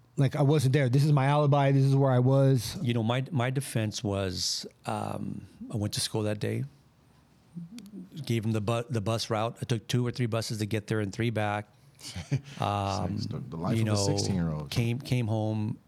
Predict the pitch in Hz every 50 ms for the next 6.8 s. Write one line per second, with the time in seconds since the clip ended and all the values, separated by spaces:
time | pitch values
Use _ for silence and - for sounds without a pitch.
0 | _ _ - 110 107 104 107 107 107 104 104 104 95 101 101 101 98 95 95 92
1 | 92 90 90 98 _ - - - - - - - - - - - - 120 110 -
2 | 117 104 127 - - 127 113 104 - 120 101 - - - 110 110 110 110 117 117
3 | 117 107 - - - 123 110 113 110 113 110 98 101 101 101 101 101 113 127 147
4 | 135 110 - - - - - - - - 110 110 95 - 110 - - 113 131 139
5 | 107 95 98 95 - 98 95 95 - 101 101 104 101 101 101 98 98 92 - 110
6 | 101 - 107 101 101 101 101 98 98 139 151 139 117 113 117